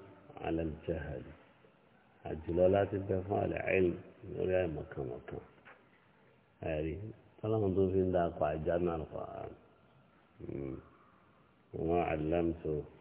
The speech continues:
من الكلام من الجوارح مكلبين. Àlè ìtẹ̀ tún kọ́ lẹ́kọ̀ọ́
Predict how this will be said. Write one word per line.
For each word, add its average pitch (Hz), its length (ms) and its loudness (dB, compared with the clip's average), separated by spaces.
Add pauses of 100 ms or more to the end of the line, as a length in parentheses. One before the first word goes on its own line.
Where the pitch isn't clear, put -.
(760)
من 87 220 -2
الكلام 78 540 -2
من 78 200 -6
الجوارح 76 760 -6 (240)
مكلبين. 67 920 -10 (1120)
Àlè 85 300 2
ìtẹ̀ 90 280 4
tún 87 180 -2
kọ́ 92 200 2
lẹ́kọ̀ọ́ 92 500 0